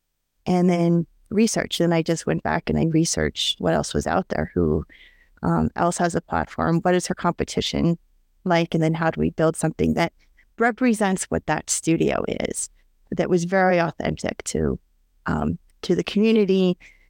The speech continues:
to the current students, and it represented what that brand is, and also what it, what it could be and how it could, could grow. So I think those are the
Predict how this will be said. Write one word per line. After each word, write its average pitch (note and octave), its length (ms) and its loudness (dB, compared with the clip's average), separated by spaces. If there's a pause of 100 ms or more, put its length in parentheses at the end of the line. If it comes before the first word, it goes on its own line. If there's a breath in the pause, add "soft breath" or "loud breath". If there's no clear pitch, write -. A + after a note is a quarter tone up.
(140)
to F3 180 0
the E3 80 -2
current G#3+ 340 0
students, F3+ 840 0 (380)
and F3+ 140 2
it - 100 -4
represented E3 840 0 (400)
what F3 220 -2
that E3 180 0
brand D#2 360 -2
is, - 500 -4
and A#3+ 100 2
also A3 180 2
what F#3+ 140 4
it, D3+ 160 0
what F#3+ 140 2
it D#3+ 120 -2
could D3 220 -2
be - 140 -2
and C#3 120 -2
how D#3 200 0
it - 100 -6
could, - 160 -6 (200)
could - 200 -2
grow. - 380 -4 (880)
So F3 100 0
I E3 60 0
think F3 160 0
those - 180 -2
are D#2+ 100 -2
the - 240 -2